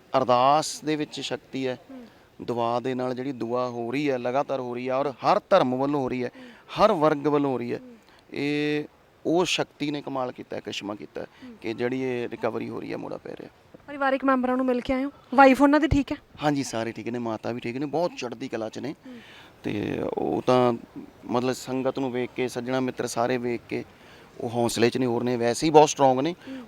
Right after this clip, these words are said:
Speaker 1: ਹੋਰ ਵੀ ਹੌਸਲੇ 'ਚ ਨੇ ਕਿ ਉਹਨੂੰ ਚਾਹੁਣ ਵਾਲੇ ਤੇ ਸਾਰਾ ਪੰਜਾਬ ਅਰਦਾਸਾਂ ਕਰ ਰਿਹਾ, ਉਹਦੇ 'ਚ ਇੱਕ ਹੋਰ ਸਟਰੋਂਗ ਹੋਏ ਨੇ।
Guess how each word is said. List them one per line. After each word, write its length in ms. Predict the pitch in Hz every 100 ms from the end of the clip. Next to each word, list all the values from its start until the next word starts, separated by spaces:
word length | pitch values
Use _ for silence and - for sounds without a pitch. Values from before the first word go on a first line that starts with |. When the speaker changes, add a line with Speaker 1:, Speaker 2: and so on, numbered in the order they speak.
| -
Speaker 1:
ਹੋਰ 140 | 131
ਵੀ 120 | 139 165
ਹੌਸਲੇ 320 | 139 123 127
'ਚ 80 | 135
ਨੇ 100 | 139
ਕਿ 100 | 143
ਉਹਨੂੰ 160 | 139
ਚਾਹੁਣ 300 | 123 127 147
ਵਾਲੇ 280 | 139 135 127 - - - - -
ਤੇ 100 | 135
ਸਾਰਾ 300 | 120 123 131
ਪੰਜਾਬ 520 | - 127 123 123 120 110 -
ਅਰਦਾਸਾਂ 400 | 120 117 110 127
ਕਰ 160 | 117 113
ਰਿਹਾ, 160 | 117
ਉਹਦੇ 160 | 123 135
'ਚ 100 | 131
ਇੱਕ 140 | 139
ਹੋਰ 320 | 135 120 123 123
ਸਟਰੋਂਗ 360 | - 135 127
ਹੋਏ 160 | 123 117
ਨੇ। 140 | 117